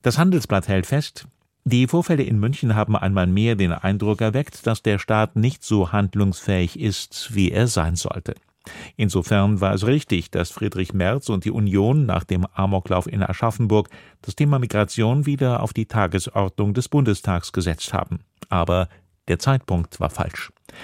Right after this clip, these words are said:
Kurz vor der Wahl ist die Debatte zum Wahlkampftheater verkommen. Das Nachrichtenportal T-Online merkt an, die Behörden, die Kommunen, die Polizei sind heil-, heillos überfordert mit der Integration, mit der Betreuung,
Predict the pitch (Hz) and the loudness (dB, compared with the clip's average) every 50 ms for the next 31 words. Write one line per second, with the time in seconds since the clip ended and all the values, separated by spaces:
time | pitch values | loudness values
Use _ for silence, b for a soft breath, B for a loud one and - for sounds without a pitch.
0 | B B _ - 120 110 - - - 107 95 92 87 87 101 104 104 101 101 95 | B B _ 0 0 0 0 -2 -2 0 2 2 2 4 2 2 4 2 2 0
1 | B B B B _ - 107 - - 95 90 - - 95 90 92 87 87 - - | B B B B _ -10 -10 -6 -4 -4 -4 -2 -2 -2 0 0 0 0 0 0
2 | 98 90 85 - - - 123 123 127 131 131 110 92 101 87 92 92 - - - | -2 -2 -2 -6 -6 -4 -2 -2 -2 -2 -2 -2 0 2 2 2 0 -2 -2 -4
3 | 98 90 85 - - - - 95 87 - - 92 87 82 - 90 92 - - 92 | -2 -2 -2 -4 -8 -6 -4 -4 -4 -2 -2 -2 -2 -2 0 -2 -4 -2 -4 -6
4 | 82 - - 87 78 76 69 - - _ B B B B B B B B B B | -6 -6 -10 -10 -10 -10 -10 -12 -14 _ B B B B B B B B B B
5 | B B B B B B B B B B B - 107 92 135 139 131 156 143 - | B B B B B B B B B B B -6 -2 0 0 0 2 0 -2 -2
6 | - 127 110 - 113 107 - 107 104 98 92 - - - 90 - _ 117 120 117 | -4 -4 0 0 0 0 2 0 0 0 0 -2 -4 -4 -4 -2 _ 0 0 2
7 | 110 107 104 101 98 98 95 - - - 123 127 127 110 B B B B B B | 2 2 2 2 2 0 -2 -2 -2 -2 0 2 2 0 B B B B B B
8 | B B B B B B B B B _ - 117 127 131 160 190 190 - 160 123 | B B B B B B B B B _ 2 4 4 6 6 4 4 2 2 2
9 | 120 110 - - 120 117 127 139 139 131 131 127 127 104 113 107 - - 117 107 | 2 0 0 0 0 0 2 2 2 2 2 0 2 2 0 0 0 -2 -2 -2
10 | 104 - - - 123 117 120 120 101 110 104 98 87 95 104 107 107 107 107 104 | -2 -2 -2 -2 0 0 0 0 0 0 -2 -2 -4 -4 -2 0 2 2 2 0
11 | 104 110 113 107 101 107 107 107 - - 147 117 113 107 - - 127 120 117 123 | 0 0 0 0 2 0 0 0 -2 -4 -4 -2 -2 -2 -2 -2 -2 0 0 0
12 | - 107 92 - - - - - 98 90 - - 90 - 98 95 - 95 - - | 0 0 -2 -2 -6 -14 -12 -8 -8 -6 -4 -4 -4 -2 -4 -4 -4 -2 0 0
13 | 95 92 - - 113 120 127 123 117 104 92 85 82 - 85 92 - - 107 107 | 0 0 0 0 2 4 4 4 4 2 0 -2 -2 -2 -4 -4 -4 0 2 2
14 | 107 107 107 107 107 | 4 4 4 2 0